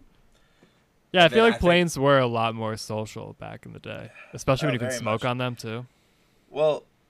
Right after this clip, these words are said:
Speaker 2: he's just, he's not even a, a air marshal. He's just a cop, and he's got his strap on the freaking plane.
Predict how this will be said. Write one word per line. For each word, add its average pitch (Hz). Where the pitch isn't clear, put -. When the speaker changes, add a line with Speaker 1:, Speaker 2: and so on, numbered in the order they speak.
Speaker 2:
he's 220
just, 143
he's 156
not 202
even 160
a, 113
a 113
air 143
marshal. 123
He's 135
just 143
a -
cop, 156
and 113
he's 127
got 135
his 107
strap 135
on 110
the 104
freaking 127
plane. 160